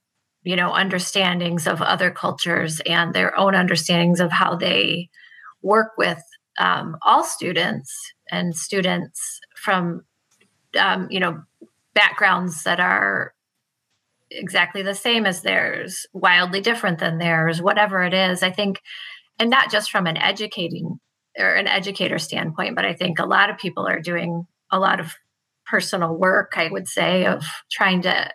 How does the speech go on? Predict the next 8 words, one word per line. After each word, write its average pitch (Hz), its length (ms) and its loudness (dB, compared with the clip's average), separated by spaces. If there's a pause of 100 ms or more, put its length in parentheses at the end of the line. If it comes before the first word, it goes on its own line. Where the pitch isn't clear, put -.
(140)
um, 175 480 -2 (220)
f-, - 600 -20
figure 196 400 2
out 180 340 2
how 180 640 0 (580)
they 190 180 2
can 196 180 0
help 180 400 0